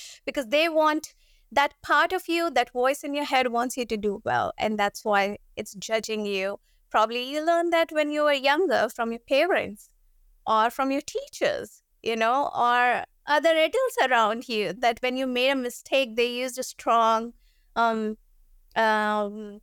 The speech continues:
critical voice to get you back in line. And so you've gotten used to treating yourself like that. But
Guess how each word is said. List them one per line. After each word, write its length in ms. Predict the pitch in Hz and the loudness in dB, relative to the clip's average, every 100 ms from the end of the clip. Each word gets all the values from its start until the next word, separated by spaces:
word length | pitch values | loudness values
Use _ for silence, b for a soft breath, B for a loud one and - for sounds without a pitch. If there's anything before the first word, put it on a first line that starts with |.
| - | -6
critical 680 | 349 330 381 - - 302 262 | -4 0 -2 -4 0 2 4
voice 680 | 247 247 277 254 190 208 - | 4 4 4 2 0 -6 -6
to 200 | - 240 | -6 -4
get 280 | 220 240 - | -2 -2 -2
you 200 | 233 214 | -4 2
back 340 | 214 226 - | 2 2 0
in 220 | 220 208 | -4 -2
line. 380 | 202 220 220 202 | 0 2 0 0
And 180 | 190 226 | -2 -2
so 100 | - | -4
you've 300 | 233 226 226 | -6 -6 -2
gotten 340 | 214 208 208 | 0 0 0
used 360 | 202 220 214 - - | -4 -4 -6 -12 -6
to 260 | 202 185 | -2 -2
treating 400 | - - 220 214 | -4 -10 -6 -2
yourself 440 | 196 190 - - - | 0 -2 -2 -4 -2
like 200 | - - | -4 -4
that. 200 | - 92 b b b - | -4 -6 b b b -6
But 140 | - | -4